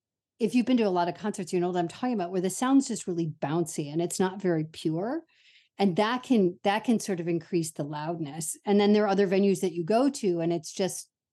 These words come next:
it's just different and it's better. So was it just bouncy like that?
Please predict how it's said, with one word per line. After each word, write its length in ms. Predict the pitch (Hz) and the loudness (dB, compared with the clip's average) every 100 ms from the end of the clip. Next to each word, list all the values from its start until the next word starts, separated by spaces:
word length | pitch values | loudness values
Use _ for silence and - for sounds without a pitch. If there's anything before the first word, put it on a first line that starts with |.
| _ _ | _ _
it's 180 | 202 - | -4 -4
just 180 | 202 - | -4 0
different 440 | 226 220 165 147 | 2 2 -2 -4
and 120 | 160 | -4
it's 180 | 160 160 | -4 -6
better. 460 | - 165 180 143 165 | -4 -2 -2 -4 -8
So 200 | - 202 | -4 2
was 200 | 196 196 | 2 4
it 120 | 175 | 2
just 220 | 202 - | 0 -2
bouncy 440 | 160 147 180 - 285 | -4 -2 -2 0 0
like 260 | 311 311 | 0 -2
that? 260 | 330 339 339 | -4 -2 -2